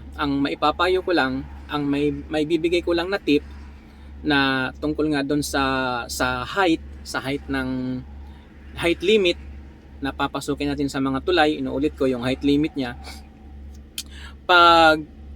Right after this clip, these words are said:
may nakita kayong four meters height limit niya, pasok na pasok po ang trailer doon. Pasok na pasok po ang, ang truck at saka trailer doon. Mm, pero pagka three point nine,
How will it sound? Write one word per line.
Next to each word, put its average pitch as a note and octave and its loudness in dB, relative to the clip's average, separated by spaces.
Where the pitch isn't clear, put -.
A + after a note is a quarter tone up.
may E3 2
nakita B3+ 2
kayong F#3+ 6
four B3 6
meters F#3 2
height G3+ 0
limit D#3 2
niya, A2+ -8
pasok F#3 -2
na G#3 0
pasok G3+ 2
po F#3 -4
ang D3+ -2
trailer B2+ -4
doon. G#2+ -10
Pasok - -8
na D#3 -8
pasok D#3 -4
po D3 -4
ang, C3+ -4
ang C#3+ -6
truck C#3 -4
at - -12
saka C3+ -4
trailer A#2+ -6
doon. G#2 -14
Mm, A#2+ -10
pero C3 0
pagka C3+ 0
three A#3+ 0
point C4 2
nine, G3 2